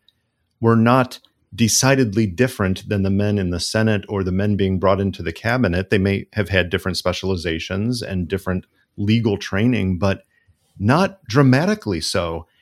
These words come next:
And going, going to John Jay, who ends up playing a major diplomatic role for the administration, but going to John Jay and others who happened to be nominated for the Supreme Court would,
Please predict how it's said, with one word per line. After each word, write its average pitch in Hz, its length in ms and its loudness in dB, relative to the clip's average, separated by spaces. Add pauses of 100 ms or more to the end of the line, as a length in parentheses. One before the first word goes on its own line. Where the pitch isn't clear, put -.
(200)
And 123 160 2
going, 156 460 2 (280)
going 139 260 6
to 113 100 2
John 120 360 4
Jay, 104 460 0
who 104 320 -4
ends 101 220 -2
up 107 180 0
playing 107 260 2
a 98 40 2
major 123 340 0
diplomatic 90 560 -4
role 85 240 -2
for 98 140 -6
the 92 100 -4
administration, 90 800 -4 (480)
but 117 220 2
going 143 200 6
to 127 100 0
John 123 280 4
Jay 117 300 4
and 104 160 0
others 113 360 0
who 101 160 -2
happened 107 540 -2
to 110 140 -2
be 98 120 0
nominated 98 540 0
for 95 120 -6
the 90 80 -8
Supreme 90 440 -6
Court 120 480 0 (580)
would, 120 200 2